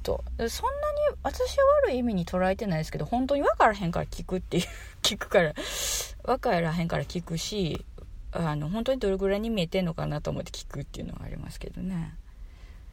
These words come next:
でももう最近ほんまちょっとあんまり若い、五歳ぐらい下とかに見られたりとかしても、ほんまもうちょっと申し訳ないような気がしてきたっていうか、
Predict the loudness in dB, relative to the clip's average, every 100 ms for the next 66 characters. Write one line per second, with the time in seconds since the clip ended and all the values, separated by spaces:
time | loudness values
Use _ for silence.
0 | -14 -14 0 6 6 6 0 0 -2 0
1 | -2 -4 -2 -2 0 4 4 4 2 0
2 | 0 2 0 0 -4 -8 -12 -10 -10 -10
3 | -10 -10 -10 -6 -4 -4 -2 2 2 0
4 | -2 -2 -4 -4 -4 -2 -4 -4 -4 -8
5 | -12 -14 -16 -16 -16 -14 -10 -2 2 2
6 | 0 -4 -6 -8 -8 -6 -6 -4 -8 -8
7 | -4 -2 -2 -2 -4 -4 -4 -4 -2 -2
8 | 0 -2 -2 -4 -6 -6 -6 -8 -6 -6
9 | -4 -8 -8 -6 -4 -4